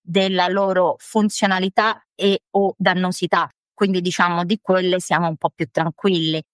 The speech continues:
Siamo meno tranquilli su quelle scaricate così. Io ce n'ho qualcuna scaricata strana, però so, so che cosa andare a vedere, so che cosa andare a verificare, quindi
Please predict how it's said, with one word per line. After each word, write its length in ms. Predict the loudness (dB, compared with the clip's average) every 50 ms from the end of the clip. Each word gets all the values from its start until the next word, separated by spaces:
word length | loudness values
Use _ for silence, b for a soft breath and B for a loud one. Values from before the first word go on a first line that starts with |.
| _ _
Siamo 540 | _ -16 -6 -2 0 2 2 2 0 -2 -2
meno 280 | -2 -2 -2 -2 -2 0
tranquilli 560 | 0 0 0 0 -2 -2 0 0 0 -2 -4
su 160 | -4 -6 -2
quelle 300 | 0 0 2 2 0 -2
scaricate 720 | -4 -6 -4 -2 -2 0 0 0 0 0 0 0 -2 -8 -10 _
così. 400 | _ -8 -6 -4 -4 -4 -4 -6 _
Io 240 | -2 -2 0 0 -2
ce 120 | -2 0
n'ho 220 | 2 2 2 2 0
qualcuna 460 | 0 0 0 0 -2 -2 -2 0 -2
scaricata 500 | -4 -4 -2 -2 0 0 0 0 0 -2
strana, 560 | -4 -6 -6 -4 -2 0 0 0 0 -2 -4 -2
però 320 | 0 0 2 2 0 0 -2
so, 440 | _ -14 -8 -4 0 0 0 0 -2 -6
so 220 | -6 -6 -6 -4
che 160 | -4 -6 -6
cosa 200 | -4 -4 -2 -2
andare 220 | -2 -2 0 0 -2
a 60 | -2
vedere, 500 | -2 -2 -2 0 0 0 0 0 -2 -2
so 140 | -2 -4 -6
che 140 | -6 -10 -4
cosa 220 | -2 -2 -2 0 -2
andare 240 | -2 0 0 -2
a 20 | -2
verificare, 640 | -2 -2 -4 -2 -2 -2 0 0 0 0 0 -2 -2
quindi 300 | -2 -2 -2 -2 -2